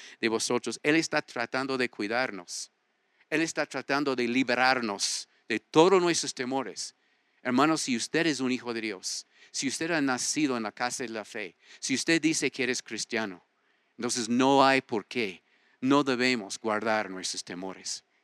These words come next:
Es súper importante lo que estoy diciendo. Debemos echar nuestros temores sobre Él.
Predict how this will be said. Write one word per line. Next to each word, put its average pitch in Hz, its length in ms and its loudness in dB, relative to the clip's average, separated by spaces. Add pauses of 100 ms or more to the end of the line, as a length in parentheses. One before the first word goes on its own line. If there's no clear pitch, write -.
Es - 120 -8
súper 170 360 -2
importante 117 540 -6
lo 98 100 -8
que 107 100 -12
estoy 107 240 -8
diciendo. 104 360 -10 (260)
Debemos 117 460 -2
echar 139 640 -2 (480)
nuestros 120 420 -4
temores 104 420 -8
sobre 95 440 -4
Él. 82 120 -12